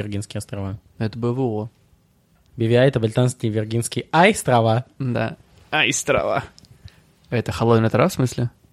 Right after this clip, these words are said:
Speaker 2: Это Исландия. А, неважно. Короче, вот я хочу с-, мысль, м-,
Speaker 1: Острова.
Speaker 2: м-, я хочу закончить свою мысль в данном случае. Э, они даже не ожидают, что вот эти молодые девушки, снимая как вот все там на фото, то есть для них это все типа, ну, фан.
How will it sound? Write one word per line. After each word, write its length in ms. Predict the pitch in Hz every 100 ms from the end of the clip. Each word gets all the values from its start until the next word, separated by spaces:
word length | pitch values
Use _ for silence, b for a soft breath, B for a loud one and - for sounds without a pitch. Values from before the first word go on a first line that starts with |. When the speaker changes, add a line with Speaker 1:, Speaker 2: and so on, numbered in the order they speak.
| _
Speaker 2:
Это 180 | 123 117
Исландия. 520 | - 120 113 117 110 - B B B B 120 -
А, 240 | 120 117
неважно. 440 | 117 131 127 107 101
Короче, 360 | - 156 139 -
вот 120 | 117 127
я 160 | 139 127
хочу 220 | 131 143
с-, 160 | 131 127
мысль, 320 | 131 151 147
м-, 120 | 147
Speaker 1:
Острова. 680 | 131 - 123 117 113 113 131 B -
Speaker 2:
м-, 200 | 127 123
я 60 | 131
хочу 220 | 107 127
закончить 400 | 131 139 120 117
свою 180 | 127 120
мысль 340 | 156 202 131
в 60 | 120
данном 240 | 123 120
случае. 480 | 117 131 117 120 110
Э, 380 | 120 110 107 110
они 200 | 123 143
даже 240 | 160 143 139
не 80 | 139
ожидают, 480 | 131 139 147 127 117
что 200 | - 117
вот 180 | 113
эти 160 | 123 -
молодые 300 | 120 123 123
девушки, 360 | 135 226 - -
снимая 420 | - 131 135 120
как 80 | -
вот 140 | 113 -
все 240 | - 127 117
там 180 | 107 113
на 80 |
фото, 320 | 110 - 226 -
то 40 |
есть 80 | 123
для 100 | 135
них 140 | 208 -
это 140 | 143
все 100 | 143
типа, 200 | - -
ну, 140 | 139 127
фан. 380 | - 127 110